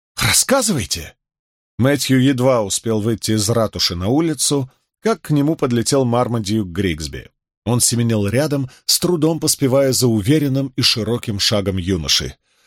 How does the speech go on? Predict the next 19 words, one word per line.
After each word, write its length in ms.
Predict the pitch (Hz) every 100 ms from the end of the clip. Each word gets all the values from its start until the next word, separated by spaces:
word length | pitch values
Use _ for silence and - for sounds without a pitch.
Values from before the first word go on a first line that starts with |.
| _ -
"Какие 420 | 170 180 - 160
у 120 | 113
Маккагерса 600 | 107 117 170 165 160 -
предположения? 840 | 156 160 - 156 151 104 76 78 - _ _ _ _ _
Про 180 | - 135
орудие 300 | 151 165 151
убийства 500 | 190 165 131 - 107
что-нибудь 480 | 101 - 127 120 -
известно?" 560 | 131 190 220 - 87 - _ _ _ _ _ _ _ _
"Полагаю, 400 | - 160 180 180
не 80 | 175
следует 560 | - 143 156 170 170 139
обсуждать 560 | - 131 104 135 135
это 180 | 127 120
прилюдно", 560 | - 107 95 71 69 67
попытался 540 | 87 92 139 151 127
вразумить 520 | 110 110 110 113 -
его 180 | 104 101
Мэтью. 520 | 92 71 - 55 -